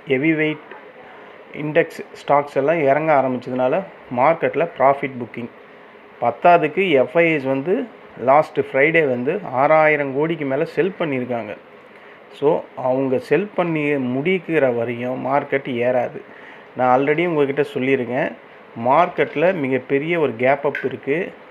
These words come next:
இருபத்தஞ்சாயிரத்தி முந்நூற்றி முப்பத்தி ஆறில் இருக்குன்னு சொல்லியிருக்கேன். அவன் நான் சொல்லும் போது போன வீக்லேயே சொன்னேன்,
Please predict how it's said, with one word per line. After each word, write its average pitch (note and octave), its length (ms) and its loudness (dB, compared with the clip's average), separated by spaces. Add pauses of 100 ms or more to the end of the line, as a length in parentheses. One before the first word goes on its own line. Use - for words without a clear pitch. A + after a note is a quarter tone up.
(160)
இருபத்தஞ்சாயிரத்தி C3 840 0
முந்நூற்றி C#3 460 -4
முப்பத்தி C3 480 -2
ஆறில் B2 260 0
இருக்குன்னு B2+ 440 -6
சொல்லியிருக்கேன். B2 440 -4 (600)
அவன் B2 480 0
நான் B2 220 0
சொல்லும் D3 440 0
போது C3 200 -2
போன C#3+ 340 0
வீக்லேயே D3+ 340 -2
சொன்னேன், C#3 420 -4